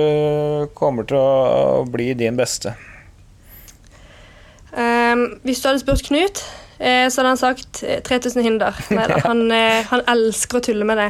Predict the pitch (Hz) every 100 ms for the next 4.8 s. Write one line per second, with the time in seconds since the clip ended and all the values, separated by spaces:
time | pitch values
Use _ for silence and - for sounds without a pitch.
0 | 196 233 226 220 220 220 226 - 120 135
1 | 330 202 117 139 - - - - 247 214
2 | - - - - - - 277 285 302 302
3 | 277 277 302 330 - 277 294 285 277 277
4 | 262 247 262 262 - - 269